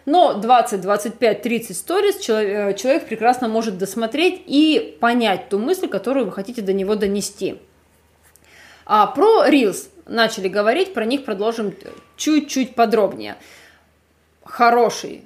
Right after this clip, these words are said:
видеовариант, да, то есть это формат коротких видео, это потенциально вирусный контент, который позволяет и продвигаться, и работать со своей аудиторией.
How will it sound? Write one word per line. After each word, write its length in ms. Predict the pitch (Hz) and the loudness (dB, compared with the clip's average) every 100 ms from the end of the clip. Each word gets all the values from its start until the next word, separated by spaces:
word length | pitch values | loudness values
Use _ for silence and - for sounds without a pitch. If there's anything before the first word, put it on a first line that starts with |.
| _ | _
видеовариант, 1040 | 185 214 220 170 147 165 202 226 330 453 285 | -6 -4 -2 -4 -6 -4 -4 -2 0 0 0
да, 140 | 320 | -2
то 60 | 285 | -2
есть 100 | - | -6
это 100 | 214 | -4
формат 400 | 254 262 240 - | -2 0 0 -2
коротких 540 | 214 214 220 269 262 | -2 -2 -2 -6 -4
видео, 640 | 330 370 330 349 330 233 - | -2 0 2 2 2 0 -2
это 340 | 233 220 220 202 | 0 0 0 0
потенциально 760 | 220 220 226 - 233 214 208 | -2 -4 -6 0 2 2 0
вирусный 480 | 214 226 180 - 190 | -2 -2 -4 -6 -8
контент, 540 | 220 220 220 320 359 | -4 -4 -2 -2 -4
который 340 | 247 233 240 269 | -6 -2 -2 -2
позволяет 720 | 202 196 208 220 208 196 - | -4 -2 0 2 2 0 -2
и 100 | 254 | 0
продвигаться, 880 | 277 269 190 180 208 202 262 370 - | 2 0 -4 -4 -4 2 2 2 -2
и 260 | 294 277 359 | -4 -2 0
работать 440 | 247 202 277 220 | 0 0 -2 -4
со 100 | 196 | -6
своей 400 | - 196 214 226 | -8 -4 0 0
аудиторией. 680 | 196 180 185 202 185 170 | 0 -4 -4 -2 -2 -4